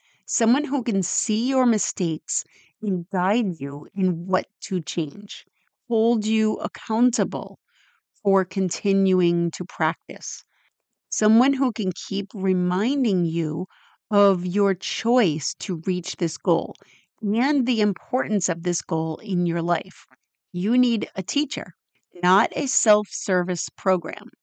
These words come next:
when it comes to learning something new. That would be the equivalent of telling that soap squirter to just figure out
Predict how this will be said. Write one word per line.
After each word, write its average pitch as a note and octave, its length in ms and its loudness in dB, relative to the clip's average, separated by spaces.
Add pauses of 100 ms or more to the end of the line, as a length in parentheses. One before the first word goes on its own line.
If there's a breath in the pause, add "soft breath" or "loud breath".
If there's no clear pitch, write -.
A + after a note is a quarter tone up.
(480)
when F#3+ 160 2
it - 160 -6
comes G#3 560 -2
to A#3 180 -4
learning F3+ 540 0
something E3 680 -4
new. F#3 380 0 (880 soft breath)
That A3+ 220 -2
would C#4+ 180 -4
be A3+ 180 2
the F#3+ 160 2
equivalent E3+ 680 0 (480)
of F#3+ 100 -20 (100)
telling B3 440 0
that A3 180 -2
soap - 340 0
squirter - 520 -8 (680)
to A#3 100 0
just - 360 -2
figure E4+ 480 0
out A#3+ 240 4